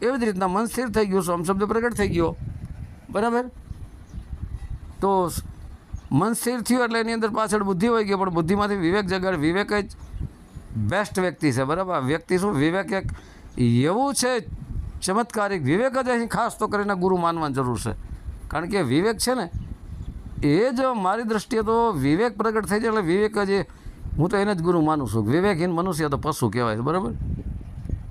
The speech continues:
તો વિવેકય ગુરુ છે. કહેવાનો અર્થ જ એમ એક વાણીમાં હું બોલી ગયો છું કે જ્યારે રામને વિભીષણ રૂપી, અ, નાભિ નિશાન બતાવ્યું એટલે વિભીષણ એક પ્રકારના,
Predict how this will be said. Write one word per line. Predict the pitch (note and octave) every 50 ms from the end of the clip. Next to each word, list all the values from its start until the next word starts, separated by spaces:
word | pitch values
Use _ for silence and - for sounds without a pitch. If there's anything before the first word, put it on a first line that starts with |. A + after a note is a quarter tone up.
| - - - -
તો | G#3 G#3
વિવેકય | E3+ C#3 C#3 D#3 F#3 G3 - B3 B3 B3
ગુરુ | G#3+ A#3+ B3 C4 A#3
છે. | - A#3 B3+ C4+ C4+ - - - - - - - - - - -
કહેવાનો | F3+ G3 G#3+ A3 A3
અર્થ | A3+ G#3 - A3+
જ | A3+ G3
એમ | G3+ G3+ G3+
એક | G#3 G3 G3+
વાણીમાં | F#3 F#3 F#3+ G3 G3 G3+ G3
હું | F#3+
બોલી | F#3 G#3 A3+ A#3+ A3+
ગયો | F#3+ F#3 F3+
છું | D3 D3+ D#3+ D#3
કે | D3+ D#3 D#3+ D#3+ D#3+ D#3+ D#3 - - - - - - - - - - - - - - - - -
જ્યારે | A#2 C#3 D3+ D#3 D#3 D#3 D3+ D3 C#3+ C#3 C3+ C3 B2+ B2+
રામને | B2 C#3 D3+ D#3 D#3 D#3+ D#3 D3+ D3 C#3+ C#3 C3+ B2+
વિભીષણ | A#2+ C#3 C#3 D3+ - - D#3 D3+ D3
રૂપી, | C#3 C#3+ C#3 D3+ D3 C#3+ C3 B2+ - - - - - - - - - - - - - - - - -
અ, | - B2 B2 B2+ B2+
નાભિ | B2+ C3+ C#3+ C#3+ D3+ D#3
નિશાન | D3+ D3 B2+ - D3+ C#3+ C#3
બતાવ્યું | C3+ D3+ D3+ - E3+ D#3 C#3+
એટલે | C#3 C3+ B2
વિભીષણ | A#2+ C#3+ D3+ F#3 D#3+ - D3+ C#3+ C#3+
એક | C#3+ C3+ - - D3+
પ્રકારના, | D3+ C3+ D3 C#3+ - D3 C#3+ C#3 C#3+ C#3+ C#3+ D3 C#3+